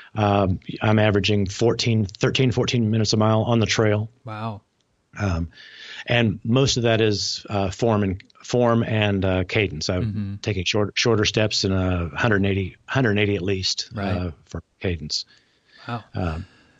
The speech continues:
Speaker 1: so,
Speaker 2: So i-,
Speaker 1: uh,
Speaker 2: is the
Speaker 1: and
Speaker 2: pl-, oh, go ahead, go ahead. Sorry, again, I
Speaker 1: no,
Speaker 2: keep cutting
Speaker 1: and,
Speaker 2: off.
Speaker 1: and, and, and, and barefoot, uh, the,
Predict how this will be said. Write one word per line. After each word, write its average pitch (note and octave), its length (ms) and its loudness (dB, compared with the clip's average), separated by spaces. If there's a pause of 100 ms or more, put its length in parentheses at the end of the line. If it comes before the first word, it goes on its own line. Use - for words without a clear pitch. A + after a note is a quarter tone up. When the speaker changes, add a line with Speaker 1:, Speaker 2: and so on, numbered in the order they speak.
Speaker 1:
so, - 380 -2 (420)
Speaker 2:
So E3 300 2 (100)
i-, F3+ 160 4
Speaker 1:
uh, D#3+ 80 2
Speaker 2:
is D#3+ 160 2
the D3 80 4
Speaker 1:
and B2 80 4
Speaker 2:
pl-, - 100 -2 (200)
oh, D#3 80 2
go D3 100 2
ahead, B2+ 180 2
go C#3 60 2
ahead. B2 160 0
Sorry, A2+ 200 -2
again, A#2 140 0
I B2 40 4
Speaker 1:
no, G#2 40 0
Speaker 2:
keep - 140 -4
cutting D#3 160 2
Speaker 1:
and, D#3+ 140 4
Speaker 2:
off. G2+ 60 -2
Speaker 1:
and, D3+ 200 2
and, D3+ 300 0 (240)
and, C#3+ 200 0
and D3 220 0
barefoot, A#2 460 -4
uh, G#2+ 340 0 (500)
the, G2+ 320 -2